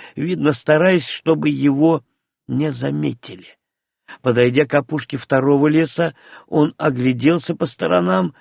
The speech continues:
помахал кому-то рукой, присел и уполз в заросли дрока. Следом за ним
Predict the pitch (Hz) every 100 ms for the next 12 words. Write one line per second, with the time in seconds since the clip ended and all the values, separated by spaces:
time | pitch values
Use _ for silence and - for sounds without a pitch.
0 | _ - 160 151 127 175 160 - 143 156
1 | 160 147 139 139 - 170 185 156 _ -
2 | _ - 135 139 - 160 190 185 151 _
3 | _ _ _ _ _ - - - 147 -
4 | 135 143 - - _ _ _ _ 113 98
5 | 107 110 - 131 120 117 110 - 95 -
6 | _ _ _ _ _ _ _ _ - -
7 | 120 127 123 127 113 131 135 165 143